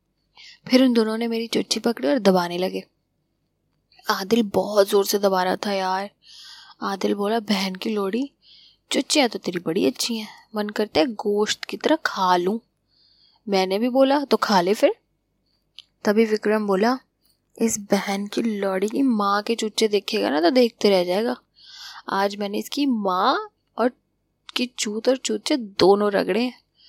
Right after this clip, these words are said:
वो बहन की लौड़ी मेरे साथ होली खेलना चाहती थी।"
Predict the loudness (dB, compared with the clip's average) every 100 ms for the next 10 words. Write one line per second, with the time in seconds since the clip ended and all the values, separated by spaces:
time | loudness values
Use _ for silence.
0 | -20 _ _ 0 2 4 2 0 0 -4
1 | 0 2 4 4 4 6 8 8 8 8
2 | 4 4 2 2 2 0 0 0 -2 -2